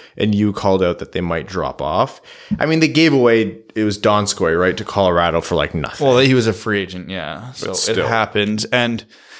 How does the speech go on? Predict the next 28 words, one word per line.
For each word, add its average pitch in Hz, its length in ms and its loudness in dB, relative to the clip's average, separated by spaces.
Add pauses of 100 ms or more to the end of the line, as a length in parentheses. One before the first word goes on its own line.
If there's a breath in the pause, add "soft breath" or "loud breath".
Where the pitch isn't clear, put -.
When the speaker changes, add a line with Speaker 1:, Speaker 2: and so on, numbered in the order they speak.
(120)
Speaker 2:
now 139 200 4
I 165 120 2
need 220 240 2
to - 120 0 (1800 loud breath)
clear 127 300 2
something 107 320 0
up 101 140 -4
'cause 101 180 -10
it's 92 80 -4
driving 98 380 -2
me 92 100 -6
nuts. 85 320 -8
'Cause 110 360 -2
when 120 220 0
I 120 100 2
was 120 200 0
reading 151 400 4
everything 117 420 0
today 107 280 2
on 104 180 2
why 120 240 4
San 117 200 -2
Jose's 95 300 -6
bad, 92 300 -2
they're, 104 360 0
everybody's 220 360 0
pointing 123 460 -2
to, 113 260 -6